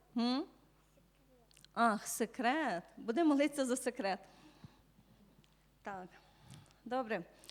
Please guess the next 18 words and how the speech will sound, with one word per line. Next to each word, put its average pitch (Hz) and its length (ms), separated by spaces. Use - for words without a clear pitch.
Сьогодні 330 360
в 320 40
нас 294 160
дуже 277 240
цікава 226 540
історія. 185 840
Любите 339 380
історії 240 420
цікаві 208 440
чи 285 180
ні? 277 280
Любите? 208 720
Так, 202 400
я 233 80
хочу 262 240
бачити 240 400
ваші 226 260
очі. 208 600